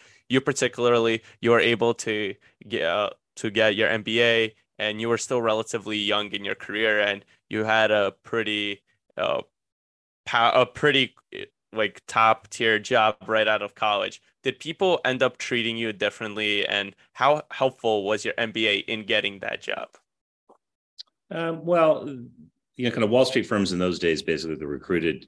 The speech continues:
Speaker 2: exclusively from kind of top M B A programs. So it, I would say it was, you know, definitionally, it was, it was, you know,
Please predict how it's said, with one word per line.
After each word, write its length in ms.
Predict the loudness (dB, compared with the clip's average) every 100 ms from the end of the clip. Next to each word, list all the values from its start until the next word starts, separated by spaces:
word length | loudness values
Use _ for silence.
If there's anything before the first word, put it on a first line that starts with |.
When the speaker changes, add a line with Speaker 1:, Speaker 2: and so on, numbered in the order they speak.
| -8
Speaker 2:
exclusively 640 | -4 0 0 0 -6 -8
from 240 | -8 -10
kind 180 | -8 -8
of 60 | -6
top 280 | -4 -4 -4
M 120 | -6
B 140 | -2
A 60 | -2
programs. 440 | -2 -2 -2 -2
So 220 | -2 -4 -6 -18 -20 _ -8
it, 360 | -6 -2 -2
I 40 | -2
would 120 | 0
say 160 | 2
it 140 | 2 2
was, 320 | 0 -2 -4
you 100 | -4
know, 340 | -4 -6 -10 _ -16 -12 -10 -12 -14 _
definitionally, 540 | -2 0 0 -2 -4 -6
it 80 | -6
was, 260 | -10 -10
it 100 | -8
was, 340 | -6 -4 -6 -8
you 80 | -10
know, 340 | -10 -10 -12